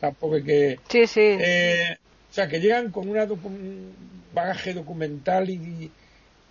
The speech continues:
Speaker 1: y de datos y de, de ciencias y de todo, tremendo. Este señor, eh, Alejandro Malaspina,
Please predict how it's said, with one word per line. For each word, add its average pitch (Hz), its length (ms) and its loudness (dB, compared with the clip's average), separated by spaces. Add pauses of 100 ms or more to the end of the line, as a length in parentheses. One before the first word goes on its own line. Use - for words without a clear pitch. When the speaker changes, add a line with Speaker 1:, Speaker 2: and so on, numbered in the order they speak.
(200)
Speaker 1:
y 165 340 -4
de 156 320 4
datos 170 520 -2
y 165 60 -10
de, 151 240 0
de 151 720 -2
ciencias 175 680 -4
y 170 40 -6
de 143 160 0
todo, 180 440 -2
tremendo. 127 640 -2 (3500)
Este 240 280 0
señor, 208 560 0
eh, 135 600 -6
Alejandro 170 440 -4
Malaspina, 165 760 -2